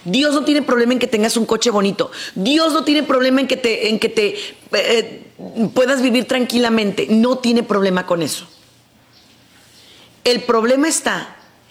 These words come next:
en que tú, cuando te va bien, seas un humillante, seas una persona mala onda.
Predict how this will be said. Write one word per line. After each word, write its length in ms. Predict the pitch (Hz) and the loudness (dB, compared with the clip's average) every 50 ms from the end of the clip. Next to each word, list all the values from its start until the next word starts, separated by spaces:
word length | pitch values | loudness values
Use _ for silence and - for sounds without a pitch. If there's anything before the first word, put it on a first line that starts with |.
| - - - - - | -20 -18 -12 -4 -2
en 220 | 233 240 240 - | 0 0 0 0
que 120 | - 214 | -2 -4
tú, 400 | - - - - 349 339 262 220 - | -4 -4 0 2 4 4 4 2 0
cuando 240 | - 220 214 214 - | 0 0 0 0 0
te 120 | 226 220 | 0 0
va 120 | 214 220 | 0 2
bien, 220 | 226 233 233 226 226 | 2 2 0 0 0
seas 160 | 240 233 - | -2 -2 0
un 100 | 214 226 | 2 2
humillante, 760 | 233 226 220 190 160 170 180 180 185 190 - - 156 143 - - - - - - - - - _ - - - _ _ _ - | 4 4 2 0 0 -4 -4 -4 -4 -4 -4 -4 -6 -6 -8 -18 -20 -20 -20 -20 -20 -20 -20 _ -20 -20 -20 _ _ _ -8
seas 180 | - - 196 | -4 -2 0
una 200 | 208 233 240 226 | 0 0 0 0
persona 340 | - 220 196 - 202 202 208 | -2 -4 -2 0 0 0 2
mala 300 | 214 220 214 208 208 202 190 | 2 2 0 0 0 0 0
onda. 340 | 185 175 170 160 151 156 | 0 0 0 -2 -2 -4